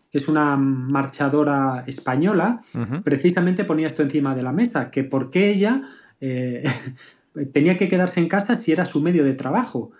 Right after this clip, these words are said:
Speaker 2: Claro.
Speaker 1: Si se estaba permitiendo a, a algunos colectivos laborales, eh, trabajar, ¿por qué a ella se la limitaba?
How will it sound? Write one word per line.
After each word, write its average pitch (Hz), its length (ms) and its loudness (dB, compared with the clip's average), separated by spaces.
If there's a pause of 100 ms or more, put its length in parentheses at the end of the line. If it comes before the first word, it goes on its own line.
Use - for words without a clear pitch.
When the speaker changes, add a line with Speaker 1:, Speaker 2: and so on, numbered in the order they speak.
(300)
Speaker 2:
Claro. 104 200 2
Speaker 1:
Si 131 240 2
se 135 160 -2
estaba 170 420 0
permitiendo 180 760 2
a, 117 760 -8
a 120 40 -10
algunos 156 500 2
colectivos 160 680 4
laborales, 160 720 0 (640)
eh, 117 260 -12
trabajar, 160 600 0
¿por 139 220 0
qué 175 100 2
a 165 60 2
ella 175 160 4
se - 160 -2
la 131 340 0
limitaba? 131 680 -2